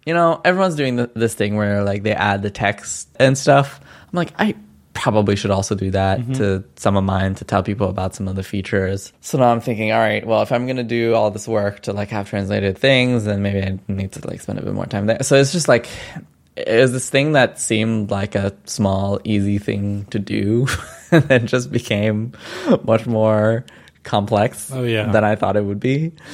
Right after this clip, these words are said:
Speaker 1: So I'm still gonna go through it, but
Speaker 2: Hopefully it's worth it, right?
Speaker 1: yeah, hopefully it's worth it. I mean, it'll have been fun anyways, like, 'cause I've never translated any apps before. So having that experience, I think, is, is really valuable. And then we'll see.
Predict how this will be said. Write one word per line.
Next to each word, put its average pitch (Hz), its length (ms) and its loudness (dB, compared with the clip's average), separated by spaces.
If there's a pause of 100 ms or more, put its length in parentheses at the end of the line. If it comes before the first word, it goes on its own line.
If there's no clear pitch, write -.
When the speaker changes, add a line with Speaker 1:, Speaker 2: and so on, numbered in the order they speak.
(340)
Speaker 1:
So - 160 2
I'm 139 140 4
still 196 120 2
gonna 175 200 2
go 147 160 0
through 139 180 0
it, 139 160 -2
but 101 380 -4
Speaker 2:
Hopefully 208 400 0
it's - 160 -6
worth 127 340 0
it, 92 180 -6
right? 131 320 -8
Speaker 1:
yeah, 107 360 0
hopefully 170 340 0
it's 180 100 -4
worth 107 220 0
it. 107 260 2
I 120 120 -4
mean, 120 260 -4
it'll 170 180 4
have 208 220 -2
been 185 140 0
fun 120 720 -4
anyways, 123 460 0
like, 120 100 -2
'cause 110 100 -2
I've 107 180 2
never 113 380 0
translated 104 680 0 (140)
any 110 280 -2
apps 101 560 -6
before. 139 640 2 (120)
So 110 180 2
having 117 400 0
that 120 120 0
experience, 127 600 -2
I 131 80 -2
think, 135 200 -6
is, 123 280 -4
is 120 240 -4
really 123 200 0
valuable. 127 640 0 (100)
And 123 140 0
then 127 140 4
we'll 117 140 2
see. 113 480 -2